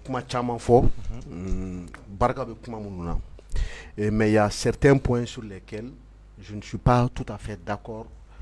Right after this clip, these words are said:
euh, avec lui. Euh, mais yani mun bɛ an opposé n ka n da don o la, je vais d'abord parler des points d'accord. An bɛ ɲɔgɔn sɔrɔ kuma minnu kɔnɔna la. C'est-à-dire que Mali ni Ivoire,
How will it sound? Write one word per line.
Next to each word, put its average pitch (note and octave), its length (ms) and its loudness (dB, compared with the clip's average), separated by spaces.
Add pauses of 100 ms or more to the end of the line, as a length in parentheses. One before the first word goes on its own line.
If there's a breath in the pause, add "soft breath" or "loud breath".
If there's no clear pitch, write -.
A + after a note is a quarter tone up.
(400 loud breath)
euh, F2+ 240 0
avec F#2 280 2
lui. F2 220 -4 (720 loud breath)
Euh, G#2 540 0
mais A#2 180 0
yani D#3 600 10 (440)
mun D3+ 260 10
bɛ C#3 160 12
an C3+ 180 10
opposé B2 420 12
n B2 60 10
ka C3 100 10
n B2+ 60 12
da B2 140 10
don G2 140 6
o F#2 40 6
la, G2+ 220 2 (280)
je G#2 160 0
vais A2 140 6
d'abord A#2+ 420 6
parler A2+ 640 -2
des F#2 200 0
points A#2 260 6
d'accord. F#2+ 640 -6 (1000)
An G#2+ 60 -4
bɛ A#2 120 0
ɲɔgɔn A#2 220 -4
sɔrɔ F2+ 280 -16
kuma G2 140 -6
minnu F2+ 200 -6
kɔnɔna E2 340 -4
la. - 80 -6 (720 loud breath)
C'est-à-dire G#2+ 320 4
que G#2 40 6
Mali A2+ 280 8
ni A2+ 280 8
Ivoire, G#2 460 4